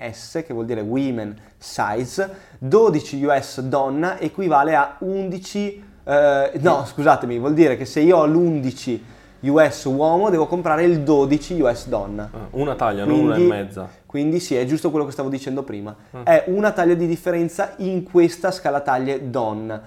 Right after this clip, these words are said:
Speaker 2: Ok.
Speaker 1: Poi c'è la scala taglie unisex, che è un altro paio di maniche, ma non ne parliamo perché è veramente un casino. In questa scala taglie andate sereni, undici U S, eh, americano uomo vuol dire dodici U S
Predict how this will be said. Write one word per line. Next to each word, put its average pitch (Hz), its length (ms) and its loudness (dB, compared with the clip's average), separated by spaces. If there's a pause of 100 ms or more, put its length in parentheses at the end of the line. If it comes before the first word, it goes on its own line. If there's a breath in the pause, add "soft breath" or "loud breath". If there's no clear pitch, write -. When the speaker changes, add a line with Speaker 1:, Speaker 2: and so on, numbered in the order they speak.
Speaker 2:
Ok. 107 200 -12
Speaker 1:
Poi 156 340 4
c'è 147 340 2
la 127 140 -2
scala 147 240 -2
taglie 139 480 0
unisex, 175 800 0
che 143 300 0
è 147 40 2
un 147 140 -2
altro 135 460 -4
paio 131 200 -2
di 135 80 -2
maniche, 135 320 -4
ma 143 140 -2
non 139 240 -2
ne 156 80 0
parliamo 143 340 -2
perché 139 220 -8
è - 20 -4
veramente 120 400 -6
un 127 80 -8
casino. 110 420 -10 (420 soft breath)
In 135 140 -4
questa 175 460 2
scala 160 260 0
taglie 196 340 2
andate 151 280 -2
sereni, 151 640 -2
undici 156 560 -2
U 143 80 2
S, 127 300 0
eh, 117 460 -6
americano 127 640 -4
uomo 147 500 0
vuol 165 200 0
dire 135 340 -4
dodici 127 420 -2
U 120 100 -2
S - 240 -12